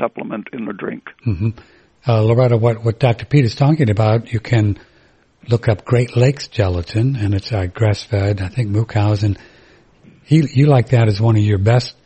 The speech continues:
Speaker 2: sources of some kind of protein, right? Better than whey or whatever.
Speaker 1: Uh, uh, uh, uh, yeah, because w-,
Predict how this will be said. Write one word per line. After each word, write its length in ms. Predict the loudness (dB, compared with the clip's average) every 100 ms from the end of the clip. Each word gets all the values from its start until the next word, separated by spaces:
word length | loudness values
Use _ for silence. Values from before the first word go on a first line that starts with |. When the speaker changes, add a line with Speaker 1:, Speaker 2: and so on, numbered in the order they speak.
| _ _
Speaker 2:
sources 560 | -12 0 2 2 0 0
of 220 | 0 -4
some 200 | -2 -2
kind 180 | 2 0
of 180 | 0 -4
protein, 460 | -4 -4 -2 -4 -2
right? 200 | -2 0
Better 260 | 0 2
than 240 | 0 -2 -4 -12 _ _ _ _ _ _
whey 500 | 0 2 4 4 2
or 440 | 2 0 -2 -4 -6 -6
whatever. 720 | -4 -2 0 2 2 -2 -6 -10
Speaker 1:
Uh, 60 | -10
uh, 40 | -10 _ -20 _ -4
uh, 20 |
uh, 80 | -4
yeah, 200 | -4 -4
because 340 | -4 -4 -6 -8 -10 -20 -16
w-, 120 | -16